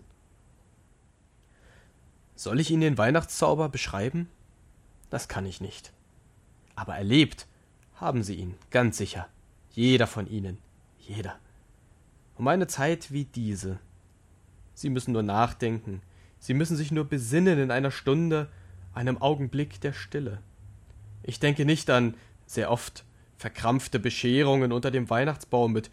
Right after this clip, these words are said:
Stille Nacht vom Plattenspieler. Ich denke an einen Spaziergang meiner Kindheit, an einen Blick in eine Auslage mit funkelnden Schachteln,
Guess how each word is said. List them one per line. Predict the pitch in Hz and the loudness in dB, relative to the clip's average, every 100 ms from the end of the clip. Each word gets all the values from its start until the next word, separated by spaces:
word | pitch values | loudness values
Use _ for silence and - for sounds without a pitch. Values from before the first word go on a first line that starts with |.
| - - | -20 -20
Stille | - - 120 110 | -12 -4 -2 0
Nacht | 110 131 - | -2 -6 -10
vom | - 113 | -8 -8
Plattenspieler. | - 139 139 - 117 113 110 113 - - _ _ _ _ _ - | -8 -10 -10 -8 -4 -2 -4 -6 -14 -20 _ _ _ _ _ -20
Ich | - | -2
denke | 196 208 | 2 6
an | 190 | 6
einen | 185 | 4
Spaziergang | 175 - 170 - - 175 151 147 | 2 -4 -4 -4 2 4 4 2
meiner | 143 139 123 | 0 0 -2
Kindheit, | - 131 131 98 95 - - _ _ _ _ _ - | -4 -6 -6 -6 -8 -10 -20 _ _ _ _ _ -10
an | 104 117 | -4 -2
einen | 117 117 | 0 0
Blick | 117 139 - - - _ | 2 0 0 -20 -20 _
in | 120 | 0
eine | 127 131 - | 2 4 4
Auslage | 127 147 - 117 139 147 143 | 4 2 2 6 8 8 4
mit | 135 - | -2 -2
funkelnden | 147 156 147 139 127 | -2 -2 -2 -2 -4
Schachteln, | - 139 - - 104 107 | -8 -10 -10 -10 -8 -10